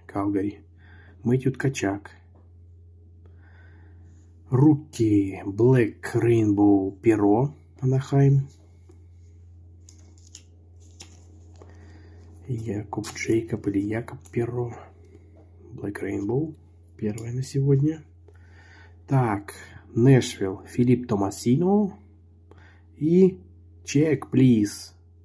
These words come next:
Check Please, редко. Thank you, please come on again. Брэд Маршант.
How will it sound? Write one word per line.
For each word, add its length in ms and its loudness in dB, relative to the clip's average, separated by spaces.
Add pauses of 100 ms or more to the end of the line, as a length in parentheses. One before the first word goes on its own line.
(580)
Check 400 -2
Please, 340 0
редко. 640 0 (720)
Thank 360 4
you, 220 2
please 340 2
come 320 4
on 260 2
again. 720 4 (1120)
Брэд 400 2
Маршант. 500 -2